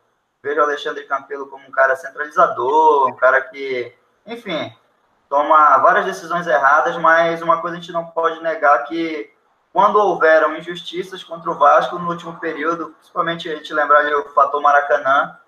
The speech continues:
ele brigou, ele brigou, ele bateu o pé, ele brigou, mostrou que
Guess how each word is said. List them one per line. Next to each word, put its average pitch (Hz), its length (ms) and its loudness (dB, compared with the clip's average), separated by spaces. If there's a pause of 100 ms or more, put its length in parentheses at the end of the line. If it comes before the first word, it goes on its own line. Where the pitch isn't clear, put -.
(200)
ele 170 160 -2
brigou, 190 640 -2 (280)
ele 135 140 -14
brigou, 147 400 -2
ele 127 160 -6 (240)
bateu 143 600 0
o 165 180 -6
pé, 160 380 4
ele 165 160 0
brigou, 175 480 0
mostrou 175 480 -2
que 190 440 -6